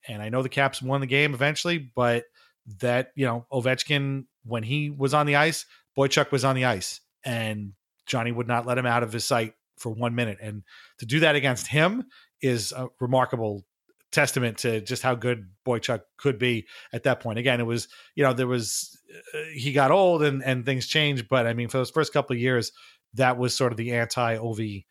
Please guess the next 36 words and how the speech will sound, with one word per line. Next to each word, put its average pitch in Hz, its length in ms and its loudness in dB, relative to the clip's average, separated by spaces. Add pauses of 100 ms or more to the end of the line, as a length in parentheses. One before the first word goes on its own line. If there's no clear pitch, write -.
(260)
medicine 117 380 0
that 104 120 -6
the 107 100 -6
Islanders 104 360 -4
needed, 101 200 -8
<laughs> - 220 -4
was 165 160 4
the 196 100 4
guy 147 300 2
to 139 80 2
go 135 140 4
out 135 240 4
there 117 180 0
and 110 100 -6
be 117 80 -4
like, 110 160 -6
"Nope, 147 220 0 (320)
we're 120 60 -2
taking 127 280 -2
this 117 140 -6
guy 113 220 0
over." 107 180 -2 (220)
And 147 100 4
then, 151 60 4
of 139 80 2
course, 135 200 2
you 127 80 0
had 117 200 -2
the 120 140 -4
anti-Malkin 107 840 -4
medicine, 95 340 -10
which 92 180 -16
was 90 220 -16 (200)
Travis 110 260 -6
Hamonic. 98 100 -14 (260)
Okay, 190 300 0